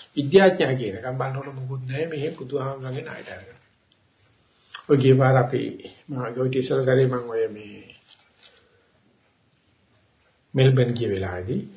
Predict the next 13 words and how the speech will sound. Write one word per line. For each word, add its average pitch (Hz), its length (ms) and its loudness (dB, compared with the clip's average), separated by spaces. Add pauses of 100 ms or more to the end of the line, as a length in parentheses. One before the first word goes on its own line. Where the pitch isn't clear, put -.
(340)
ඒ 143 140 -4
සභාවේ 135 500 2
හිටිය 135 280 4
ග්‍රැන්ලි 127 320 2
ධර්මවර්ධන 104 520 -6
මහත්තයා. - 380 -18 (340)
අපේ 127 200 -10
විද්‍යා 123 320 -2
ප්‍රවර්තන 127 360 -6
සමාගමේ 120 500 -6 (200)
සභාපති. - 580 -2 (840)
ආ, - 460 -6
ඔය 131 180 -6